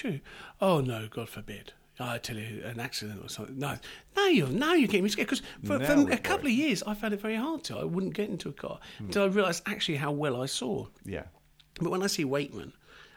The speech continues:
Speaker 1: I'm all often, you know, rather than seeing Wakeman, I see Wilson.
Speaker 2: Yeah.
Speaker 1: Um,
Speaker 2: Ah, ah, that's different. That's not the mac-, is it macular damage?
Speaker 1: It's macular damage.
Speaker 2: No,
Speaker 1: It's, it's,
Speaker 2: that's,
Speaker 1: yeah.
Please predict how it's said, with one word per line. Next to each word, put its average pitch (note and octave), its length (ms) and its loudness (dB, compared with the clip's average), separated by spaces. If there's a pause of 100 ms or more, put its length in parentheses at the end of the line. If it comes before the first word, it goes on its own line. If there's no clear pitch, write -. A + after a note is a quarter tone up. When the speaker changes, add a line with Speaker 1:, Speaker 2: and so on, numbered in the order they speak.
(120)
Speaker 1:
I'm C3+ 200 0 (140)
all D3+ 160 0
often, C3 580 -4
you D3+ 140 0
know, A#2 140 -4 (180)
rather F#3 200 2
than E3+ 80 2
seeing C3 180 0
Wakeman, C3+ 260 0
I - 20 -4
see - 140 -2
Wilson. G#3 480 -2
Speaker 2:
Yeah. G2+ 120 -12 (260)
Speaker 1:
Um, D3 540 2
Speaker 2:
Ah, G2 220 0
ah, A#2+ 140 0
that's C3+ 320 -2
different. A2+ 540 -6 (880)
That's A#2 320 -6
not G#2 240 -4
the F#2+ 240 -2 (360)
mac-, - 340 -8
is G#2+ 160 -8
it A2+ 100 -10
macular B2 440 -8
damage? C#3 540 -10
Speaker 1:
It's - 140 -2
macular E3+ 320 -4
damage. B2 260 -4
Speaker 2:
No, F#2+ 40 0
Speaker 1:
It's, F#2 120 0
it's, A2+ 160 2
Speaker 2:
that's, - 40 -6
Speaker 1:
yeah. E3 80 4